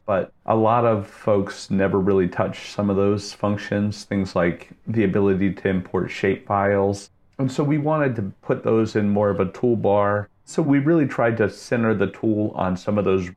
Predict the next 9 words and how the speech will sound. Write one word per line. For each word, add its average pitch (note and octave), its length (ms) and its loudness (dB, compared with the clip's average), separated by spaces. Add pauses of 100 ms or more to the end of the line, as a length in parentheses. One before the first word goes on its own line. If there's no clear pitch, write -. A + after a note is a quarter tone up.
(120)
majorly G#2+ 680 2
used F#2+ 280 0
functions. B2+ 760 -2 (480)
On B2 180 0
top D#3+ 300 -2
of A#2+ 80 -2
that, A#2+ 400 0 (120)
we G#2+ 80 0
did G#2 460 -2